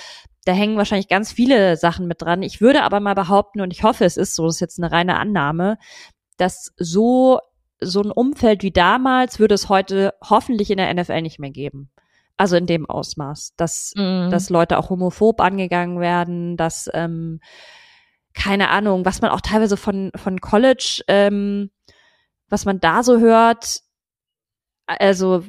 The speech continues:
Speaker 1: ja, dass dann auch Spieler irgendwie verprügelt werden oder was weiß ich, also auch wirklich so Gewalt gegen Mitspieler oder so.
Speaker 2: Mhm.
Speaker 1: Klar, sowas würde jetzt in der N F L nicht passieren, aber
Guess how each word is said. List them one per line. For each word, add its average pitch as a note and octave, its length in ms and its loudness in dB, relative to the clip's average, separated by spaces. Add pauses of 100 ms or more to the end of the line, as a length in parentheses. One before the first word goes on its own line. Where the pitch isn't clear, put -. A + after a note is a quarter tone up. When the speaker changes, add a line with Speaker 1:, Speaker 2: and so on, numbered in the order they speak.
Speaker 1:
ja, F3+ 440 2
dass F#3+ 160 0
dann G3 140 -2
auch F3+ 100 -2
Spieler G#3+ 360 0
irgendwie F#3+ 180 -2
verprügelt A#3+ 720 -2
werden G3+ 320 2
oder F#3+ 220 -4
was A3 180 -4
weiß A3 160 0
ich, G#3 140 -2
also F#3 160 2
auch D#3 100 0
wirklich G3+ 220 -6
so F#3 80 -4
Gewalt E3+ 560 0
gegen G#3 240 2
Mitspieler A#3+ 640 -2
oder A3+ 200 0
so. A3 360 -2 (400)
Speaker 2:
Mhm. F3+ 320 -4 (180)
Speaker 1:
Klar, F3 220 2
sowas F#3+ 340 -2
würde G3+ 140 2
jetzt F#3 100 0
in F3 80 -8
der F#3+ 120 -4
N F3 100 -4
F F3 80 -4
L F3 120 -4
nicht G#3+ 180 -6
passieren, A#3 400 -4
aber F3+ 500 -2